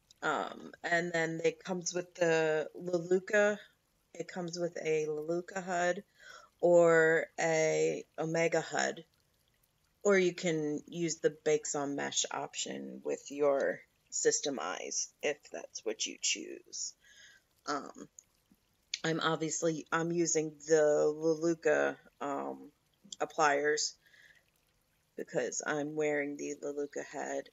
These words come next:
and, um, just, oh,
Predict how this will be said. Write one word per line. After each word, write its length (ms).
and, 640
um, 360
just, 420
oh, 160